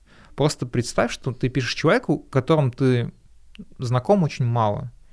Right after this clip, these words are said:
И это, ну, C-level, это какой-то директор, ну, пусть будет директор по маркетингу в банке каком-нибудь, топ пятьдесят даже, да? И ему пишут каждый день очень много людей, помимо тебя. И ты, и ему нужно потратить время, чтобы понять, кто ты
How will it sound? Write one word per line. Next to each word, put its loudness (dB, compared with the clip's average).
И -2
это, 4
ну, 0
C-level, 6
это -2
какой-то 0
директор, 0
ну, 0
пусть 2
будет 4
директор 2
по 0
маркетингу 0
в -4
банке 2
каком-нибудь, -4
топ 0
пятьдесят -2
даже, -8
да? -2
И 2
ему 8
пишут -2
каждый 4
день -2
очень -4
много 0
людей, 2
помимо -4
тебя. -4
И -2
ты, 2
и 2
ему 6
нужно 6
потратить 2
время, 2
чтобы 2
понять, 0
кто 0
ты -2